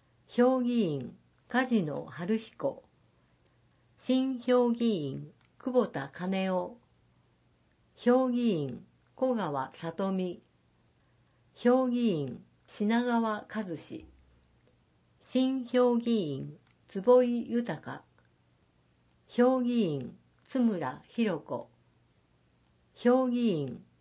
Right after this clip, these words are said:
永田光雄。評議員、西中奈美恵。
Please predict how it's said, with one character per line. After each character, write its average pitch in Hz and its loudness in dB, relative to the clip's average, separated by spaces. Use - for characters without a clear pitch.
永 196 0
田 226 -2
光 170 -6
雄。 185 -2
評 254 4
議 233 0
員、 131 -8
西 202 -6
中 170 -4
奈 160 -8
美 190 -4
恵。 170 -6